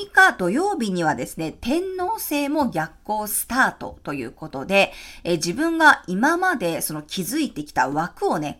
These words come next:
超えていくことに対して、やっぱり振り返りとか見つめ直しの期間となっていきます。その、やっぱりさっきも言ったように火と風で、なんだろうな、ものすごいこう上昇志向だったりとか、うん、やっぱ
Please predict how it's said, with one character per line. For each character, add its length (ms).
超 100
え 140
て 160
い 280
く 200
こ 140
と 300
に 160
対 360
し 140
て、 340
や 80
っ 20
ぱ 80
り 60
振 180
り 160
返 240
り 120
と 120
か 220
見 100
つ 180
め 160
直 280
し 160
の 100
期 220
間 220
と 260
な 100
っ 160
て 80
い 80
き 140
ま 120
す。 280
そ 180
の、 100
や 100
っ 40
ぱ 100
り 60
さ 140
っ 40
き 80
も 60
言 80
っ 60
た 60
よ 60
う 40
に 60
火 220
と 120
風 380
で、 420
な 220
ん 20
だ 80
ろ 140
う 20
な、 240
も 160
の 140
す 200
ご 120
い 80
こ 220
う 100
上 260
昇 300
志 180
向 160
だ 80
っ 100
た 60
り 100
と 120
か、 420
う 80
ん、 360
や 60
っ 40
ぱ 280